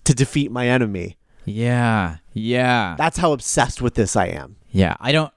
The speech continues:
Speaker 2: I don't care if I go down too, as long as I take down Spider-Man.
Speaker 1: And then it,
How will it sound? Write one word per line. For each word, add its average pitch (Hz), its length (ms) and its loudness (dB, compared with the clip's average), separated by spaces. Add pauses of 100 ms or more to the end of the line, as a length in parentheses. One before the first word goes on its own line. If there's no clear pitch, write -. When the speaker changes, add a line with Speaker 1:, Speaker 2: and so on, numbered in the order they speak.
(220)
Speaker 2:
I 135 100 -4
don't 156 180 0
care 151 260 0
if 135 140 -4
I 123 120 2
go 123 160 0
down 104 280 -2
too, 113 200 0
as 95 100 -2
long 101 200 2
as 95 80 0
I 95 60 2
take 90 220 0
down 82 180 -2
Spider-Man. 95 460 2
Speaker 1:
And 175 100 -2
then 247 160 4
it, 214 240 -2